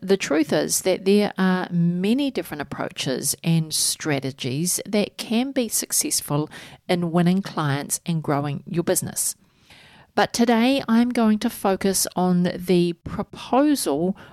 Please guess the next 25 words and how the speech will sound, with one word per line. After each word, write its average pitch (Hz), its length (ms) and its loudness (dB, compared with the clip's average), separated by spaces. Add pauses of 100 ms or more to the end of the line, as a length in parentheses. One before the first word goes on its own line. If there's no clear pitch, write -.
for 190 640 4
the 185 400 2
small 208 520 2
business 185 600 0
service 170 420 0
provider, - 640 -4 (600)
because 214 440 2 (140)
there's 247 360 2
a 202 200 4
different 196 640 2
kind 165 300 -2
of 160 100 -4
proposal 160 1000 2
if - 280 -2
we 185 200 6
were 214 200 4
writing 165 880 2
the 165 400 2 (380)
technical 208 1300 2 (480)
proposal 214 800 2
required 175 960 2
to 185 160 -2
build 214 380 4
a 254 40 4
bridge 170 480 2